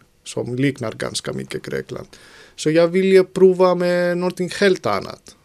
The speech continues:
Så därför blev det Finland. Jag har hört talas lite om den finska mentalitet.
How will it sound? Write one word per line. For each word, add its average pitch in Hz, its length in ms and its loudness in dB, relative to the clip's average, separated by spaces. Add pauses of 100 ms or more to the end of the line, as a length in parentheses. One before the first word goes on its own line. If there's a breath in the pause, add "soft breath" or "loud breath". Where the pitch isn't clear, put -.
(100)
Så 170 300 -6
därför 170 560 2
blev 156 300 0
det 147 280 0
Finland. 123 380 -4 (460)
Jag 156 120 4
har 170 220 2
hört 226 500 4
talas 147 400 4
lite 123 240 0
om 113 140 -4
den 110 280 -6 (340)
finska 143 500 0
mentalitet. 113 760 -4